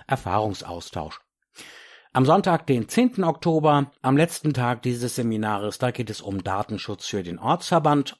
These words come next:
O-V-Mitgliederversammlung und Wahlen im O V sowie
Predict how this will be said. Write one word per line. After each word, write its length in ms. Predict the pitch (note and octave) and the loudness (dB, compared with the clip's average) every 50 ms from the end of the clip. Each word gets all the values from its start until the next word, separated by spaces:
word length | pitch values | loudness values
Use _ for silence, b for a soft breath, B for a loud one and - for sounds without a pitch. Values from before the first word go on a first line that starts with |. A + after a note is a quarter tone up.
| _ _ | _ _
O-V-Mitgliederversammlung 1400 | - C#3+ - - F3+ G3 G#3+ G#3 F3+ F3 F3 - E3 E3+ D3+ D3 C#3 - C#3+ C3+ B2+ C3 B2+ C3+ C3 B2 B2+ - | -2 -2 0 2 4 4 6 4 4 2 0 0 0 0 0 0 -2 -2 -2 0 0 2 2 2 2 0 -2 -2
und 280 | - G2 F#2+ E2+ E2 | -4 -6 -8 -6 -4
Wahlen 440 | F#2+ G2 A2+ B2 C3 C3+ B2+ A#2+ A2 | -2 2 2 4 4 4 2 0 0
im 200 | A2+ A2 A2 G2 | -2 -2 -4 -4
O 80 | A2 G#2 | -6 -8
V 320 | - - G2 G2 G2 G2+ | -6 -4 -4 -2 -2 -2
sowie 400 | G#2+ C#3 F3 D#3+ C#3 C3+ C3+ | 0 0 0 2 2 0 -2